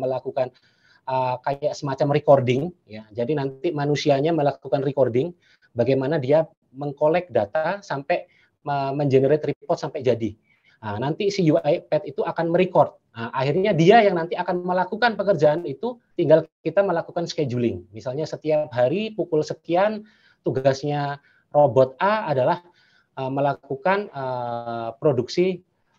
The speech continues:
report ini. Nah, itu sangat mungkin dilakukan ya. Dan ini juga journey-nya terus berlanjut ya.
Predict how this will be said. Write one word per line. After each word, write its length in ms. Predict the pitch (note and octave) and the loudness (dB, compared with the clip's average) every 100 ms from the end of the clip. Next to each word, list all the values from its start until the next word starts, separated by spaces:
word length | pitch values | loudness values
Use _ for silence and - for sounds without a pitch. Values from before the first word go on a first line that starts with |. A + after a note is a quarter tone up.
| _ C#3+ | _ -6
report 400 | D3 D#3 D3+ - _ _ _ D3 | 0 2 0 -4 _ _ _ 0
ini. 320 | D#3+ A2 - - | 2 2 -6 -18
Nah, 320 | F#2 F2+ E2+ E2+ _ _ _ _ _ - | -16 -16 -18 -20 _ _ _ _ _ -4
itu 160 | D3 G3 | 0 2
sangat 240 | G3 E3 | 2 2
mungkin 320 | D#3+ D3+ D#3 | 0 0 2
dilakukan 400 | C3+ B2 B2+ C3 A2 | 4 2 0 -2 -2
ya. 160 | G2+ G2 _ _ _ _ | -6 -10 _ _ _ _
Dan 160 | - C#3 | -2 2
ini 240 | D3+ G3 | 2 2
juga 240 | - D#3 - | 2 2 4
journey-nya 640 | D3+ D3+ E3+ F3+ G3+ - | 6 6 6 4 2 0
terus 240 | E3+ F3 E3+ | -2 0 0
berlanjut 480 | C#3 C#3+ C3+ C3+ | 2 2 0 -2
ya. 160 | A2+ | -6